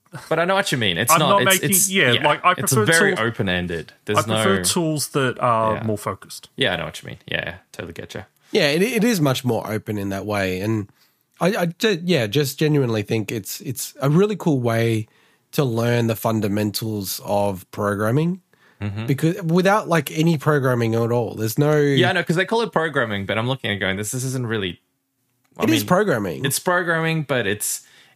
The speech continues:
Speaker 1: well, it is. It's just, it's, it's a, it uses a visual language
Speaker 3: Mm.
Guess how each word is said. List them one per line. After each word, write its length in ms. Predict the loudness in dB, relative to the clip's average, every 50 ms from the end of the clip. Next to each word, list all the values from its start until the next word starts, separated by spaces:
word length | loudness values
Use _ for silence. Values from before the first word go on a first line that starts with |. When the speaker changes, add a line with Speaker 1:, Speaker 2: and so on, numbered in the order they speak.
| _ _
Speaker 1:
well, 240 | -4 -2 -2 -2 -4 -6 -10 -10 -2 -2
it 120 | 0 2 2
is. 380 | 2 0 0 -2 -4 -4 -4 -2
It's 100 | -2 0 2
just, 200 | 2 0 0 0
it's, 240 | -4 -4 -6 -6 -6 -6 -4
it's 140 | -2 -2
a, 100 | -2 -2 -4 -6 -6
it 200 | -4 -2 0 0
uses 260 | 0 0 0 0 -2
a 60 | -2
visual 380 | -2 0 -2 -2 0 0 0 0
language 640 | 0 0 0 -2 -6 -8 -8 -8 -10 -10 -10 -6 -4
Speaker 3:
Mm. 200 | -4 -4 -4 -6